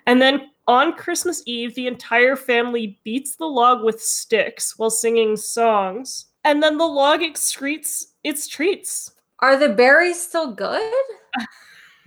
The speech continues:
Speaker 1: <laughs> I would assume it's dried fruit.
Speaker 2: Oh.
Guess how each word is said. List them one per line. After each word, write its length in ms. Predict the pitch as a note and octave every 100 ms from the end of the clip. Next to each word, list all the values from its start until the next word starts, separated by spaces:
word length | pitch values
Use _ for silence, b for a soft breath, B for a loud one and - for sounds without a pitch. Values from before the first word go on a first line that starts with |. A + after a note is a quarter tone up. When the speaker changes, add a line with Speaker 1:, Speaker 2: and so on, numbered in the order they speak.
| - -
Speaker 1:
<laughs> 120 | D#4 B B G#3+ -
I 100 | C#4+
would 140 | G4+
assume 320 | F#4+ - D#4+
it's 160 | D4 D4
dried 340 | - G#3 G3+
fruit. 480 | G3 - F#3 - - _ _ _
Speaker 2:
Oh. 920 | - C4+ C#4 C#4 B3+ A3 F#3 F3+ F#3